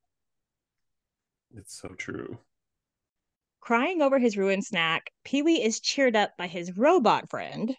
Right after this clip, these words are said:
Speaker 2: who tells him all he needs to do is just add some more ice cream, and it will, oh, because Randy put too much chocolate syrup. He ruined the ratio.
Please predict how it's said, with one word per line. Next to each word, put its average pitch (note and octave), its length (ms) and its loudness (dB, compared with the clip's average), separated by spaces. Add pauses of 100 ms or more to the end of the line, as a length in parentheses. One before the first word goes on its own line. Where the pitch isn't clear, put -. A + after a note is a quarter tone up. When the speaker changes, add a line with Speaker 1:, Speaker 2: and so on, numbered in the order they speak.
(140)
Speaker 2:
who A#3+ 100 2
tells B3+ 300 4
him A#3 320 4 (160)
all A#3+ 140 2
he D#4+ 100 -2
needs E4+ 220 -8
to D#4+ 80 -6
do D#4+ 60 0
is C4+ 120 -4
just - 120 -12
add A3+ 180 0
some A#3+ 140 -2
more A3 120 2
ice D#4 200 -2
cream, F3 440 -2 (340)
and G3+ 120 2
it - 20 4
will, G3 220 0 (180)
oh, A#3 160 6
because G3 320 -2
Randy B3 320 2
put - 180 -2
too - 200 -4
much G3 200 0
chocolate F#3+ 320 -2
syrup. C#3+ 220 -8
He G3 160 0
ruined B3 400 6
the F#3+ 60 0
ratio. E3 420 -2